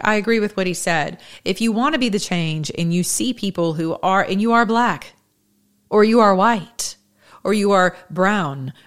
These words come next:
or you are yellow, whatever the heck that means. It, that sounds so offensive to me whenever I hear people, "Yellow people." It's just weird. I think of jaundice whenever I say that. So I'm just like, it creeps me out to even say it. But I'm referring to my Asian brothers and sisters. So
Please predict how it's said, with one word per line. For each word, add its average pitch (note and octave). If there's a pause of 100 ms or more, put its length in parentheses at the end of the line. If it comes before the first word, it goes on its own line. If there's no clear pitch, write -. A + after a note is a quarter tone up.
or C#4
you D4
are C#4
yellow, D#3+
whatever F#3
the F#3
heck F3+
that F3
means. - (400)
It, F#3+
that B3+
sounds F3
so E3+
offensive D#3
to -
me C#3+
whenever D3
I D3+
hear C#3+
people, C3+ (160)
"Yellow D3+
people." D3+
It's -
just -
weird. F3+
I F#3
think -
of E3
jaundice D#3+
whenever D#3+
I B2
say D3+
that. -
So E3+
I'm E3
just D3+
like, D#3+
it D#3+
creeps A#3+
me D#3+
out D#3
to D3+
even D3+
say A#2+
it. A2+
But F3+
I'm G#3+
referring C4
to A#3
my F#3
Asian E3
brothers D#3
and E3
sisters. -
So E3+